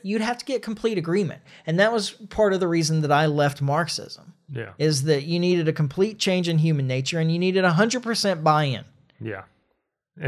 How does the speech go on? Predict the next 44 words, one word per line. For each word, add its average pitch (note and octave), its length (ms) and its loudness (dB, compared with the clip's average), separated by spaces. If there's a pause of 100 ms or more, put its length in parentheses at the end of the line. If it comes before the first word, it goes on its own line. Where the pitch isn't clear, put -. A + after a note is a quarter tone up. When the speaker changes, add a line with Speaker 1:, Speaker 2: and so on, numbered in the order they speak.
(140)
Speaker 2:
You D#3 360 -2
can't D#3+ 300 -2
get D3 120 -2
a C#3 40 0
hundred C#3+ 300 -2
percent C3+ 320 -2
of A2 140 -2
nothing. B2+ 600 -2
<laughs> C4+ 80 -2
Speaker 1:
And G#3+ 200 4
yeah, A#3+ 240 6
and F3+ 320 2
neither B3+ 320 4
of G#3+ 80 4
those G3 220 4
things F#3 260 -2
will D#3+ 180 -4
ever F3 340 2
happen. E3 420 -4 (160)
Speaker 2:
Yeah. F2+ 220 -10 (240)
Speaker 1:
Like, D#3+ 220 4
it G#3 120 6
can C4 140 2
be B3+ 140 0
achieved G#3 360 -2
on F3+ 100 0
a D#3 40 0
small D3+ 320 0
scale. D#3 540 -4 (360)
Speaker 2:
Yeah. F#2 220 -14 (140)
Speaker 1:
Like, - 260 -10 (240)
Speaker 2:
A E3 60 4
Speaker 1:
you F#3 80 8
have G3+ 260 8
Speaker 2:
commune A#2 420 -4
or G2+ 320 -10 (460)
town. A2 500 -6
Speaker 1:
I'm D3 160 -4
thinking C3+ 280 -4
more C3+ 200 0
like B2+ 260 -2
a B2+ 60 -10
family. C#3 580 -8 (160)
Speaker 2:
Yeah, A2+ 380 0